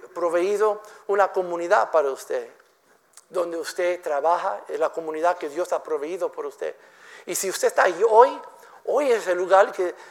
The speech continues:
que Dios tiene eso, ese lugar para usted. Quién sabe, no es mañana, pero hoy, si usted está ahí,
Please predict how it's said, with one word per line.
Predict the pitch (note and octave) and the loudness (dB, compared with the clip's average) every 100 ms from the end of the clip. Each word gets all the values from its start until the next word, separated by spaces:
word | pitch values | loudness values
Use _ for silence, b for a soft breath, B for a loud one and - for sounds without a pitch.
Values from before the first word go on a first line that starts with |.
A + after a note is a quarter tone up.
| B | B
que | - | -2
Dios | E3 G#3 - | 2 0 0
tiene | G#3 F#3+ F#3 | -4 -2 -4
eso, | A3 B3 A3 | -4 -4 -4
ese | E3+ A3 | -2 0
lugar | G3+ G#3+ G#3 | 2 2 2
para | G3 | 0
usted. | F3+ - A3 | 0 -2 -2
Quién | - G3+ | 0 2
sabe, | G#3+ G#3 | 4 4
no | G3+ | 4
es | A3 | 0
mañana, | C#4 B3 A3+ G#3 G3+ | 0 2 4 4 4
pero | G3 - | 2 4
hoy, | C4 D#4 E4 B B B | 4 4 2 B B B
si | - | 0
usted | G3+ - | 2 6
está | A#3 B3 | 8 8
ahí, | A3 E4 | 8 6